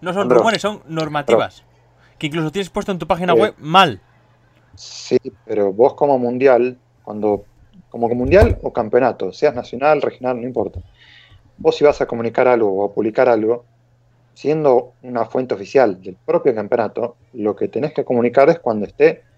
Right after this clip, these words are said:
Speaker 2: oficialmente confirmado. Hasta tanto,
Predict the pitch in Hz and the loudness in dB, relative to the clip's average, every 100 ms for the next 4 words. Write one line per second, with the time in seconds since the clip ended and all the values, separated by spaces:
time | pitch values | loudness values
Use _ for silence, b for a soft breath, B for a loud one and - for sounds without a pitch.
0 | b _ _ - 110 117 107 175 151 175 | b _ _ -10 -8 -6 0 2 2 0
1 | 165 127 104 - 131 139 98 - - - | 0 -2 -4 -4 0 2 0 -6 -16 -20
2 | - 127 143 208 220 135 92 | -14 -8 -2 -2 0 -4 -4